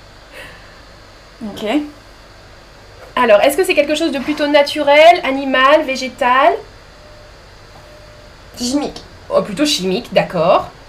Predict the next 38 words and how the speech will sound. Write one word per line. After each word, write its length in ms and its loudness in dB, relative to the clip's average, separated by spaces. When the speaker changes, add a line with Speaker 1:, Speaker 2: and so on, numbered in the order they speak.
Speaker 2:
Chimique, 400 -8
donc 140 -8
pas 160 2
naturel. 640 0
Speaker 1:
Non. 220 -6
Speaker 2:
Est-ce 160 6
que 100 -4
c'est 120 -2
une 120 0
odeur 220 -2
quand 80 4
même 160 2
que 80 -2
tu 160 -2
as 60 0
déjà 440 0
sentie ? 460 -4
Qui 60 -20
te 80 -14
fait 60 -12
penser 240 -6
à 40 -4
quelque 260 -8
chose ? 380 -4
Speaker 1:
Mais 100 -6
j'ai 80 -6
encore 180 -10
l'impression 440 -10
que 120 -14
Speaker 2:
<laughs> 1300 -2
Bah 100 0
là, 120 2
c'est 80 -8
peut-être 340 -8
plus 160 0
proche 240 -2
cette 200 -8
fois-ci. 280 -8